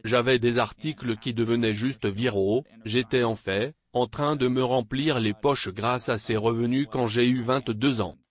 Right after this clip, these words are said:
Et je suis allé dehors pour m'acheter une voiture de luxe, et l'avidité et le matérialisme avaient une grande emprise sur ma vie.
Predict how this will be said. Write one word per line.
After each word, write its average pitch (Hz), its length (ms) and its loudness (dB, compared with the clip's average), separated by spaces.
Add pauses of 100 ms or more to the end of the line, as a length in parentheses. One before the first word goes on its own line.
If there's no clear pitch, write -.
(220)
Et 123 140 4
je 117 120 0
suis 131 320 0
allé 120 260 2
dehors 127 360 4
pour 110 220 -4
m'acheter 120 540 0
une 123 180 2
voiture 113 520 2
de 98 120 -4
luxe, 107 540 -6 (180)
et 120 100 4
l'avidité 127 840 0
et 123 60 2
le 120 160 4
matérialisme 113 840 0
avaient 113 260 2
une 110 200 0
grande 123 280 0
emprise 123 480 -2
sur 113 260 -2
ma 120 140 -2
vie. 92 220 -10